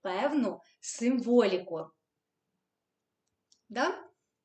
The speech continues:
Символіка писанок несе великий зміст і наноситься саме на сире яйце, щоб зберегти живильну силу зароду. Писанки можуть бути аграрні,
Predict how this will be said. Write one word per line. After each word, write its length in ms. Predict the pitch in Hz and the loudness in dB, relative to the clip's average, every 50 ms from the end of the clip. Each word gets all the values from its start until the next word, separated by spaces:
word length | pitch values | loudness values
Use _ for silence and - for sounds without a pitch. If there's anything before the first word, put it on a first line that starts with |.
| _ _ _ _ _ - - - _ _ _ _ _ _ - - - - | _ _ _ _ _ -20 -20 -20 _ _ _ _ _ _ -18 -16 -12 -12
Символіка 680 | - - 262 233 202 214 262 330 359 392 370 - 220 | 0 2 2 2 6 6 4 6 6 2 2 2 -2
писанок 720 | - - - 202 240 254 - 370 359 359 349 359 - - - | -2 -2 -4 -4 -4 -2 -2 -2 0 0 -2 -2 -4 -6 -4
несе 420 | 233 240 233 - - 233 226 214 - | -4 -4 -6 -6 -4 -2 -2 -2 -2
великий 500 | 190 185 180 185 247 302 - - 294 247 | -2 -4 -2 -4 -4 -6 -2 -2 -2 -2
зміст 520 | - - 226 208 202 196 190 190 - - _ - - _ _ | -2 -6 -6 -4 -4 -4 -6 -8 -12 -16 _ -20 -20 _ _
і 180 | - 254 262 240 | -4 -2 0 0
наноситься 680 | 214 196 185 190 208 285 370 - 339 294 - 240 220 | 0 -2 -2 0 2 2 2 2 -2 -4 -4 -6 -8
саме 380 | - - 226 208 208 202 180 | -6 -2 0 0 2 2 0
на 240 | 190 185 180 226 254 | -2 -2 0 0 0
сире 380 | - - - 277 254 226 214 233 | 0 0 -2 -2 -2 0 0 0
яйце, 560 | 247 262 285 285 285 - - 226 180 165 - - - - _ | 0 0 -2 -4 -4 -4 -4 -2 -2 -2 -4 -10 -18 -14 _
щоб 220 | - - 240 226 | -4 -4 -4 -4
зберегти 500 | 202 190 190 226 240 240 - - 240 220 | -4 -4 -2 -2 -2 -2 -2 -4 -4 -4
живильну 480 | - 185 208 196 202 220 202 - 196 190 | -4 -4 -6 -4 -2 -4 -4 -4 -6 -8
силу 340 | - - - 214 208 220 | -8 -8 -6 -6 -4 -4
зароду. 600 | 226 - - 247 220 202 185 175 160 160 165 165 - - - - _ _ | -6 -4 -2 0 2 2 2 0 -2 -6 -8 -10 -10 -16 -18 -20 _ _
Писанки 480 | _ 233 302 311 - 349 302 - - 233 | _ -2 -2 0 0 -2 -2 -2 -2 -4
можуть 420 | 202 208 233 240 247 226 202 - | -2 -2 -2 -2 -2 -4 -4 -4
бути 360 | 202 196 - - 175 151 - - | -6 -6 -6 -4 -6 -8 -8 -2
аграрні, 800 | - 254 311 320 285 226 208 185 170 165 165 185 208 262 349 - | 0 2 2 2 2 -2 0 0 0 -2 -4 -6 -8 -8 -8 -10